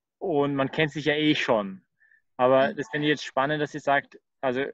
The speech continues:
Speaker 1: auch gerade du, Hanne, du gesagt hast, nicht, diese tiefe, diese Beziehung geht immer tiefer.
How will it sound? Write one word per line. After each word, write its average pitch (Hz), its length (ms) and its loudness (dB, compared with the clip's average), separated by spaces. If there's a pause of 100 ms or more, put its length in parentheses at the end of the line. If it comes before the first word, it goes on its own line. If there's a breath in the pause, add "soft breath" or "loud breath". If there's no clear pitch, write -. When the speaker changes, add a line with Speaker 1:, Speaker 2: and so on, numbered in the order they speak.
Speaker 1:
auch 131 160 -2
gerade 135 260 0
du, 135 120 -4
Hanne, 143 400 -4 (220)
du 143 120 -18
gesagt 127 260 -6
hast, 123 80 -18
nicht, 127 240 -18
diese 131 300 -10
tiefe, 147 360 -8
diese 139 340 -6
Beziehung 131 340 -10
geht 139 100 -8
immer 131 200 -6
tiefer. 160 600 -4